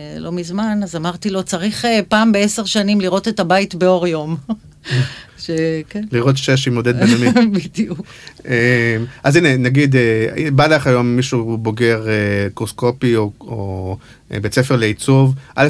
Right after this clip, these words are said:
Speaker 2: את יודעת, כאילו, את חושבת שאת פחות או יותר יודעת להסתכל על בן אדם, לדבר איתו, לראות תיק עבודות, ופחות או יותר לדעת אם הוא יצליח בעולם הזה או לא, או שזה
Speaker 1: אה, כן, אבל אני, זה לא רק תיק עבודות, התיק עבודות הוא רק חלק,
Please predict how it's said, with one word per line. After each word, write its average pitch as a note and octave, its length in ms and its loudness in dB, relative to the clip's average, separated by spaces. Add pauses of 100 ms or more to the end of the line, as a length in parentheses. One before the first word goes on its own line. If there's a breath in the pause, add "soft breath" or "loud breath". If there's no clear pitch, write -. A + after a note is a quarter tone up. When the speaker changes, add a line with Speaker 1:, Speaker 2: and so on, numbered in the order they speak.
Speaker 2:
את C3+ 80 2
יודעת, B2+ 300 2
כאילו, B2 260 0
את G#2 80 -2
חושבת C3+ 180 -2
שאת C3 100 0 (400)
פחות C3+ 260 0
או C3+ 40 2
יותר C3 120 -2
יודעת A#2+ 300 0
להסתכל A#2+ 420 -2
על A2 120 0
בן G#2+ 160 -2
אדם, A2+ 420 0
לדבר A2 380 -2
איתו, A#2 200 -4
לראות A2+ 280 -2
תיק B2 140 -8
עבודות, A2+ 400 -4
ופחות G#2+ 800 -8
או C#3 40 4
יותר A2+ 260 0
לדעת A#2+ 500 0
אם A#2 60 0
הוא A2+ 100 0
יצליח A2 340 -2
בעולם A2 260 -2
הזה G#2+ 160 -4
או G2+ 100 -2
לא, E3 240 0 (120)
או C#3 40 -10
שזה G#2+ 560 -4 (420)
Speaker 1:
אה, A3 480 4 (100)
כן, B3+ 320 4
אבל F#3 180 2
אני, G3 280 2
זה F#3 160 0
לא G#3 120 4
רק A#3 200 0
תיק G#3+ 220 -4
עבודות, F3+ 500 -2
התיק E3+ 340 -6
עבודות G3 460 -2
הוא F#3+ 320 0
רק G3 220 -4
חלק, F#3+ 540 -4